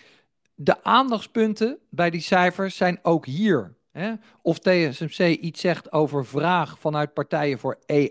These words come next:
A I en zogenaamd high performance computing. Ja, daar zitten natuurlijk klanten achter als Nvidia en Apple.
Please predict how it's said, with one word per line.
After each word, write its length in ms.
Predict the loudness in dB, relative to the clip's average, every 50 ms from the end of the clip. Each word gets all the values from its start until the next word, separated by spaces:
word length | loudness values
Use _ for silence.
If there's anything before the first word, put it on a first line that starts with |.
| 0
A 220 | 0 0 2 2 2
I 140 | 0 -2 -2
en 120 | -4 -2
zogenaamd 540 | 0 0 0 0 -2 -6 -6 -8 -8 -10 -12
high 400 | -8 -4 0 2 2 2 0 0
performance 720 | -4 -8 -4 0 2 4 4 4 4 0 -2 -4 -6 -6
computing. 680 | -4 -4 -4 -2 -2 -2 -2 -2 -2 -4 -6 -6 -8 -10 -16 -20 -20 -20 -20 -20 -20 -20 _ _
Ja, 100 | -8 -4
daar 100 | -2 0
zitten 220 | 0 0 0 0 0
natuurlijk 300 | 4 4 4 4 4 2
klanten 400 | 4 4 4 4 2 0 0 2
achter 340 | 2 0 0 0 0 2
als 200 | 2 2 2 2 0
Nvidia 760 | -2 -2 -2 -2 0 0 0 2 2 2 2 0 0 -4 -10 _ -10
en 200 | -10 -10 -8 _
Apple. 440 | -4 -4 -2 0 0 0 0 -2 -4